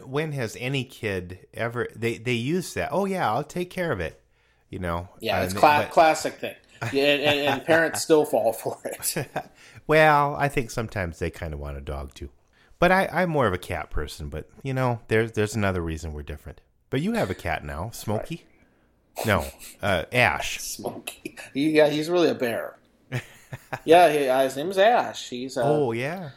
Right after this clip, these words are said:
Speaker 2: mi-, middle-aged, lazy, do-for-nothing cat.
Speaker 1: And, and you guys, uh, found him in an oak barrel.
Speaker 2: He, he, he's been seasoned. <laughs>
Speaker 1: For ten years by the sea.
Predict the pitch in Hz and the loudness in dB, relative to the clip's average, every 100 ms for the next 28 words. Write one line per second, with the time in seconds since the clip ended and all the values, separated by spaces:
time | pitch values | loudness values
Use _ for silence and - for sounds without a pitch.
0 | _ 131 143 135 151 160 156 151 151 143 | _ -2 0 4 4 6 6 4 4 0
1 | - - - _ _ _ _ _ - 127 | -6 -12 -16 _ _ _ _ _ -6 -2
2 | 139 139 135 131 127 131 135 135 123 120 | 0 0 0 -2 -2 -2 -4 -2 -2 0
3 | 123 117 113 107 110 73 - - _ - | -4 -6 -12 -8 -6 -6 -8 -16 _ -10
4 | 98 98 98 101 107 110 107 104 - 104 | -6 -6 -6 -4 -4 0 0 0 -4 -4
5 | 92 87 87 85 - 104 104 104 98 95 | -2 -4 -6 -10 -6 -2 -2 -2 -6 -6
6 | 85 98 98 127 - - 76 73 - _ | -6 -6 -4 -4 -6 -8 -6 -8 -12 _
7 | _ _ - 123 113 120 117 101 - 117 | _ _ -8 -6 -6 -8 -8 -10 -12 -10
8 | 123 113 175 151 - - - - - - | -8 -2 0 0 -2 -12 -14 -12 -14 -18
9 | - _ _ _ - _ - - - - | -20 _ _ _ -20 _ -20 -20 -20 -20
10 | - - - - - - - - 139 131 | -20 -20 -20 -18 -16 -18 -20 -4 -4 0
11 | 143 139 131 131 120 110 107 104 104 - | -2 0 0 0 -2 -4 -2 -2 -6 -6
12 | 123 101 92 | -6 -4 -6